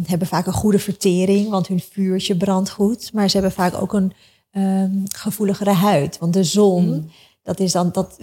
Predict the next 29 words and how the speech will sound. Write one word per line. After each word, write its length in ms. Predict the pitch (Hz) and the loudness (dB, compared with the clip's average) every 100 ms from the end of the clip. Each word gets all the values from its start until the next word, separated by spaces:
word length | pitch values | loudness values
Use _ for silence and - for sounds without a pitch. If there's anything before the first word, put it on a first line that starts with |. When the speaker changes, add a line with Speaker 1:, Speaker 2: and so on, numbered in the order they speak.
| 175 185 160 - - | -14 -16 -18 -18 -8
Speaker 1:
legt 380 | 190 185 196 208 | -4 0 0 0
nog 140 | 226 | -2
meer 140 | 226 202 | 0 -2
vuur 360 | - 202 190 | 2 4 4
op 80 | 180 | 2
het 140 | 185 | -4
vuur. 380 | - 208 185 202 | -2 0 2 2
Dus, 160 | 202 196 | 0 -2
en 280 | 190 185 190 | -2 -2 -2
we 60 | |
zeggen 320 | 185 220 - | 0 0 2
ook, 240 | 196 196 - | 2 2 0
like 540 | 190 190 190 214 - - | 0 4 4 4 0 -2
increases 600 | 202 - 214 196 190 180 | -2 2 0 2 0 0
like 580 | 175 185 220 311 - | 2 2 0 -2 -4
en 140 | - 170 | -6 -2
opposites 500 | 202 202 196 202 196 | -2 0 0 0 -2
balance. 600 | 165 185 180 156 156 165 - | 0 2 4 2 0 -2 0
Dus 260 | 180 - - - | -2 -2 -8 -20
gooi 260 | - 214 202 | 0 4 6
je 80 | 202 | 4
vuur 280 | - 233 196 | 4 2 2
op 140 | - | 0
vuur, 440 | - 254 214 185 202 | -2 0 2 2 2
dan 140 | 185 | 0
is 140 | 180 190 | -2 -2
er 60 | |
meer 280 | 175 185 196 | 0 2 0
vuur. 560 | - 180 185 208 277 | -2 -4 -2 -2 -4